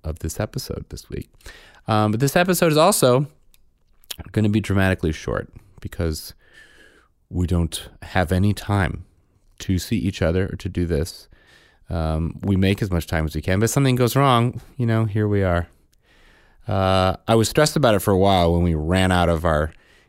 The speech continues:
eight backup episodes so fast. Um, but now it has become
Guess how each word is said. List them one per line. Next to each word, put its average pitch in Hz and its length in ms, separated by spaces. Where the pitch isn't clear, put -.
eight 92 240
backup 82 440
episodes 69 540
so 80 240
fast. 73 680
Um, 85 580
but 101 200
now 135 340
it 127 80
has 107 300
become 95 760